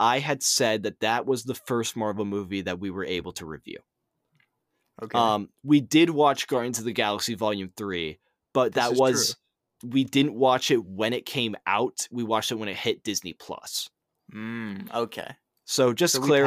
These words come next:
Speaker 1: clarifying, um, I heard some people trying to correct me on that, and to all of you guys, I never want to have you listen to the podcast again.
Speaker 2: Please don't come back.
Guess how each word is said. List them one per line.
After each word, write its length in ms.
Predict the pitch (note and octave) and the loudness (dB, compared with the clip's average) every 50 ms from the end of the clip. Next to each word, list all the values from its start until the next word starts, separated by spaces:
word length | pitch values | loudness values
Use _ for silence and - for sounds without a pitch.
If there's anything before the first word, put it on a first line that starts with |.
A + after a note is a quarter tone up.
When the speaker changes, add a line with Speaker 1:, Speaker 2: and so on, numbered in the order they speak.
| - - | 4 4
Speaker 1:
clarifying, 380 | C#3+ C3 C3 B2+ B2+ B2+ C3+ - _ _ _ _ _ _ _ A#2+ | 2 2 2 0 -4 -6 -10 -14 _ _ _ _ _ _ _ 2
um, 300 | A#2+ A#2+ A#2+ A#2 A#2 - - _ | 4 4 4 4 2 0 -6 _
I 120 | - A#2+ B2 | 0 0 0
heard 320 | A#2 A#2+ D3+ D3+ D3+ C#3+ | 2 4 4 4 4 2
some 240 | - - C3+ B2+ A#2+ | 0 0 0 -2 -2
people 500 | C3+ C3 A2+ - B2+ B2 A#2+ A#2+ A#2+ - | -2 -4 0 0 2 2 4 2 0 -2
trying 360 | - - - C3 A#2+ B2 B2 | -4 -6 -4 -2 -2 0 0
to 220 | B2 B2 B2+ F#2+ - - - - - | 0 0 -2 -2 -6 -12 -20 -18 -16
correct 380 | - - F3 C#3+ A#2+ A2+ - - | -6 0 2 2 2 2 0 -4
me 140 | B2 A2+ A2 | -4 -4 -4
on 160 | G#2+ A2 G#2+ | -4 -4 -4
that, 260 | G#2+ G#2+ G#2+ G#2 - _ | -2 -2 -2 -4 -6 _
and 420 | - A#2 A2+ A2+ A2+ A2 A2+ A2+ - | -4 -2 0 2 2 0 -2 -4 -6
to 120 | - - | -8 -2
all 300 | - B2 B2+ C3 C#3+ D#3+ | 2 4 6 6 6 4
of 140 | E3 C#3+ B2+ | 2 0 0
you 160 | A#2+ A#2+ A#2+ | 0 0 2
guys, 500 | A2 B2 A#2 A2+ A2 A2 A2 A2 - - - - - - - | 2 2 2 4 4 2 2 0 -2 -6 -8 -14 -14 -4 -2
I 160 | A2 A2 A2 | 0 0 0
never 420 | A2 G#2+ A2 A2+ A#2 A#2+ C#3+ C#3 C3+ | 0 0 0 0 0 2 0 0 0
want 340 | B2 A#2+ A#2+ A#2+ A#2+ A#2 - | 0 0 0 0 0 -2 -2
to 120 | C3 B2 A2+ | -4 -4 -2
have 260 | - A#2 A2 A2 G#2 | 0 0 0 0 0
you 140 | A2+ A#2 A2+ | 0 0 0
listen 280 | A2 G#2 - - A2+ G2+ | 0 0 0 -2 -4 -4
to 100 | - G#2+ | -6 -6
the 100 | G#2 G2+ | -6 -6
podcast 680 | - - A#2 G2+ F#2 F2+ - - A2 F#2 E2+ - - - | -4 0 2 2 2 2 0 -2 -2 -2 -2 -2 -6 -8
again. 320 | F2+ - - C2+ - - _ _ _ _ _ _ _ _ _ _ _ _ | -8 -8 -8 -8 -8 -10 _ _ _ _ _ _ _ _ _ _ _ _
Speaker 2:
Please 300 | - - F#3+ F#3+ E3+ C#3+ | -4 2 2 4 4 4
don't 220 | B2+ C3 A#2+ G#2+ | 2 2 0 0
come 160 | - A#2 G2+ F#2+ | -2 -6 -4 -4
back. 340 | G#2 - - - _ _ | -6 -6 -8 -12 _ _